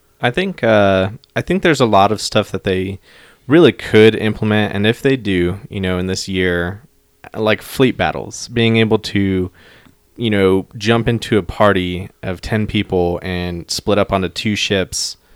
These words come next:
or three ships, you know, and fl-, go around on one server as a fleet and take down other, you know, ships and fleets would make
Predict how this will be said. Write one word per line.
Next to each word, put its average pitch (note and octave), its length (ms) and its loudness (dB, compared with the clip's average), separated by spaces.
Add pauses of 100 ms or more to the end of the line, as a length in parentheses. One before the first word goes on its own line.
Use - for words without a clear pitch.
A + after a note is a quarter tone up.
(140)
or F#2+ 80 -4
three A2+ 260 0
ships, - 640 -2 (240)
you G#2+ 120 -4
know, F2+ 280 0
and F#2 440 -6
fl-, - 260 -8 (840)
go C3+ 160 6
around C3 300 6
on A#2 160 0
one B2 160 2
server A#2 320 2
as F#2+ 120 0
a F2 60 -4
fleet - 460 -10 (560)
and G2+ 140 -4
take G#2 200 0
down G2 240 2
other, G2 280 0 (320)
you A2+ 160 -2
know, G2+ 80 0
ships - 320 0
and G#2 80 -6
fleets - 380 -4
would G2+ 80 -4
make A2+ 380 -2